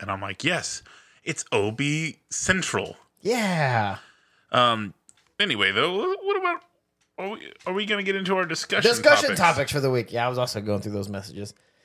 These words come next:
Speaker 2: It's been a while. Uh, so we got two discussion topics. The first one,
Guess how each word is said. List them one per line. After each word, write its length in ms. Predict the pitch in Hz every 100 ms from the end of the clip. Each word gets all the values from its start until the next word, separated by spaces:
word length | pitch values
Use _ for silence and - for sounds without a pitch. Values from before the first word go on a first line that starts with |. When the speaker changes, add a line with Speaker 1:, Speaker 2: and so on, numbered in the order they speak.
| _
Speaker 2:
It's 80 | -
been 140 | 156 131
a 40 |
while. 320 | 117 113 - _ _ _ _ -
Uh, 480 | 139 151 147 135 113 _ _ _ _ _ _
so 160 | - 190
we 80 | 240
got 160 | 226
two 120 | -
discussion 420 | 180 - 160 139 127
topics. 640 | 139 123 139 135 - - _ _ _ _ _ _ _ _ -
The 80 |
first 260 | 147 185 180
one, 180 | 185